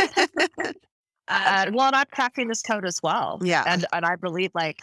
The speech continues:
Speaker 2: until I figure it out, I want as many guinea pigs.
Speaker 1: You're not guinea pigs. We love you. We won't hurt you.
Speaker 2: Case studies,
Speaker 1: Case
Speaker 2: beta, beta launch tests.
Speaker 1: Yeah.
Speaker 2: But I also need to thank someone else who's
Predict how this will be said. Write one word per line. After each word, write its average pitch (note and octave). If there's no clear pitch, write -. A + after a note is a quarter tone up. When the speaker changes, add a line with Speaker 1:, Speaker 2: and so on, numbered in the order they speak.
Speaker 2:
until E3
I D#3+
figure E3+
it D3
out, E3
I C#3
want D3
as D3+
many D3
guinea C3+
pigs. F#3
Speaker 1:
You're G3
not F#3+
guinea E3
pigs. D#3
We F3
love D#3
you. C#3
We F3
won't F3
hurt D3
you. D3+
Speaker 2:
Case B3
studies, G3
Speaker 1:
Case D#3
Speaker 2:
beta, G3+
beta F#3+
launch E3+
tests. -
Speaker 1:
Yeah. -
Speaker 2:
But D#3
I D#3+
also E3
need F3
to F3
thank D#3
someone D#3
else B2+
who's D#3+